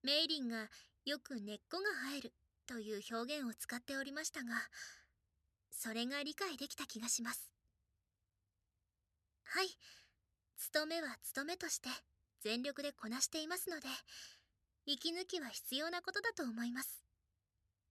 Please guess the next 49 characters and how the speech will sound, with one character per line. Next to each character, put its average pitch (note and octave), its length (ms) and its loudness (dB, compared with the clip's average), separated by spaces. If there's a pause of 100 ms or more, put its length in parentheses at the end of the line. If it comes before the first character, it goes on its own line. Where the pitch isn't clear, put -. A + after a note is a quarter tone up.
(1400)
座 C#4+ 400 0
り D#4+ 120 4
心 E4 240 2
地 E4+ 140 0
が E4+ 140 2
い F#4 160 4
い - 20 6
で G4+ 120 4
す E4 120 -6
ね。 C#4+ 80 -4 (1700)
お G#3+ 100 -2
客 B3 240 -4
様 C4 300 -4
用 C4 200 -4
の B3+ 180 -4
お - 20 -4
部 B3 180 -8
屋 C4 160 -6
は C#4 180 -4 (540)
家 D4+ 140 10
具 D#4 100 0
も A#3+ 160 -2
し - 220 4
っ - 20 -20
か E4 140 2
り G4+ 100 4
と G4+ 140 4
し - 60 6
て B3+ 120 0
い A#3+ 60 4
ま C4+ 100 2
す - 100 2
か D4+ 120 -2
ら。 C4 60 -4 (2500)
い A#3+ 180 -2
え、 D#4+ 80 0 (600)
さ A#3+ 140 4
す C#4 160 -4
が D4 160 -2
に D4+ 160 -4
う A#3+ 80 -4
た C4 100 -6
た D#4 140 -8
寝 D#4+ 160 -4
を E4 60 0
す E4 160 -2
る E4 100 2
ほ E4 140 -4
ど E4+ 60 0